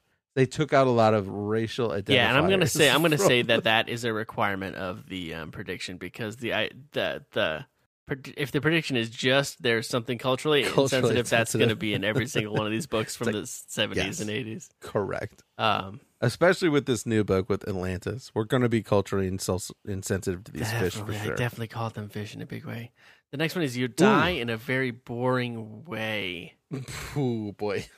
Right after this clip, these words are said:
Speaker 2: No, I mean, you
Speaker 1: <laughs>
Speaker 2: do die of natural causes and old age, but it's not boring because you've time traveled into your body, as
Speaker 1: Yeah,
Speaker 2: a
Speaker 1: your mind has
Speaker 2: teenager.
Speaker 1: been transferred
Speaker 2: So I
Speaker 1: into
Speaker 2: do,
Speaker 1: that.
Speaker 2: I don't
Speaker 1: Okay.
Speaker 2: actually think we
Speaker 1: Really
Speaker 2: got a
Speaker 1: good,
Speaker 2: boring
Speaker 1: though.
Speaker 2: one this time, which is shocking.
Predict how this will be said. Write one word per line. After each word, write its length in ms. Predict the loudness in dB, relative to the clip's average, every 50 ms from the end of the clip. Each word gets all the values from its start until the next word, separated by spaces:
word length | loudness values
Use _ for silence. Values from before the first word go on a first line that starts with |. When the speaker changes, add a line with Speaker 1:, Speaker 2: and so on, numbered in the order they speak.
| _ -10
Speaker 2:
No, 480 | -4 0 2 4 4 6 8 8 8
I 120 | 8 6 4
mean, 200 | 4 4 4 4
you 100 | 2 2
Speaker 1:
<laughs> 0 |
Speaker 2:
do 260 | 4 4 4 4 2
die 320 | 2 4 6 8 8 8 8
of 180 | 6 4 4
natural 420 | 2 2 2 2 2 0 -4 -4 -4
causes 540 | -4 -4 -2 -2 0 -2 -2 -4 -6 -6
and 180 | -6 -6 -4 -2
old 280 | -2 -2 -2 -2 -2 0
age, 320 | 0 0 0 -2 -4 -6
but 100 | -6 -6
it's 160 | -6 -6 -4
not 460 | -2 -2 2 4 4 4 4 2 0
boring 320 | -2 -4 -4 -2 -4 -6 -6
because 360 | -8 -10 -8 -8 -8 -8 -6 -6
you've 360 | -6 -8 -8 -10 -14 -20 -18 _
time 220 | -6 -4 -4 -4 -2
traveled 340 | 0 0 0 2 0 -2
into 260 | -4 -4 -6 -6 -6 -6
your 120 | -6 -4
body, 500 | -2 0 0 0 0 -2 -4 -6 -8 -12 _ _ _ _ _ _ _ _ -18 -18 _ _ _ _
as 80 | -6 -6
Speaker 1:
Yeah, 120 | -4 -4
Speaker 2:
a 40 | -4
Speaker 1:
your 140 | -4 -2 0
mind 240 | 0 0 0 0
has 160 | -2 -4 -4 -4
Speaker 2:
teenager. 60 | -8
Speaker 1:
been 140 | -10 -12 -12
transferred 460 | -10 -10 -12 -12 -12 -14 -12 -8 -4 -4
Speaker 2:
So 60 | -2 -2
I 120 | -2 -2
Speaker 1:
into 120 | -4 -4 -4
Speaker 2:
do, 40 | -4 -4 -6
Speaker 1:
that. 40 | -6
Speaker 2:
I 80 | -8 -6
don't 100 | -4 -2
Speaker 1:
Okay. 160 | -2 -2 -4 -4
Speaker 2:
actually 300 | -8 -8 -8 -8 -10 -6
think 200 | -6 -6 -6 -4
we 80 | -2 2
Speaker 1:
Really 220 | 4 4 4 6 4
Speaker 2:
got 60 | 2 0
a 40 |
Speaker 1:
good, 80 | 0 -2
Speaker 2:
boring 220 | -2 -2 -4 -4 -4
Speaker 1:
though. 40 | -6
Speaker 2:
one 140 | -6 -8 -8
this 180 | -8 -10 -10
time, 240 | -10 -10 -10 -10 -8
which 160 | -10 -10 -12
is 80 | -10 -10
shocking. 540 | -10 -10 -8 -8 -8 -8 -10 -12 -14 -14 -16